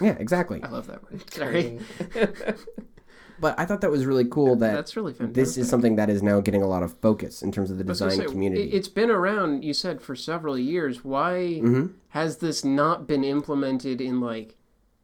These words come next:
Speaker 1: I don't know.
Speaker 2: everywhere?
Speaker 3: I think it's mostly 'cause it's not, so dyslexia is a big deal, yes, but I,
Speaker 2: Mm-hmm.
Speaker 3: it doesn't affect a huge, huge, huge,
Speaker 2: Well,
Speaker 3: huge number.
Speaker 2: no,
Speaker 1: It,
Speaker 2: but
Speaker 1: it,
Speaker 2: I mean
Speaker 1: it does affect a large number of people, but not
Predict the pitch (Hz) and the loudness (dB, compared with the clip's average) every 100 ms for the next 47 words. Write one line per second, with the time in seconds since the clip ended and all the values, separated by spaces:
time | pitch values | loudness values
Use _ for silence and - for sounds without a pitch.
0 | _ _ 156 226 262 294 160 156 143 113 | _ _ 4 6 6 4 2 2 -2 -2
1 | 107 55 - - 170 190 233 175 147 143 | -4 -10 -14 -4 -2 0 -2 0 0 0
2 | 139 123 135 127 127 - 135 - - _ | -4 -4 -4 -4 -4 -8 -16 -16 -20 _
3 | - - 156 147 139 139 233 277 214 190 | -12 2 6 6 4 0 -2 -2 0 2
4 | 139 120 120 117 139 107 123 120 - 131 | 2 0 -6 -2 0 0 -2 -4 -4 -4
5 | 117 - 143 131 131 143 139 120 135 110 | -2 -2 -2 -2 -2 -2 -2 -4 -2 -4
6 | - _ _ _ _ - - - 196 214 | -4 _ _ _ _ -8 -8 -6 0 2
7 | 156 131 117 - 131 123 110 - 117 - | 2 0 -4 -6 -6 -6 -6 -8 -8 -8
8 | - 269 - - 110 98 262 285 226 143 | -4 -2 -2 -6 -10 -4 -2 2 4 4
9 | 151 165 156 139 123 165 190 202 185 - | 4 2 4 2 2 4 4 2 0 2
10 | 143 - 104 107 110 120 117 110 104 95 | 0 2 -4 4 6 6 8 6 6 4
11 | - 135 123 107 95 90 - 113 - 113 | 2 2 4 4 0 0 6 6 6 4
12 | 110 117 131 | 6 6 4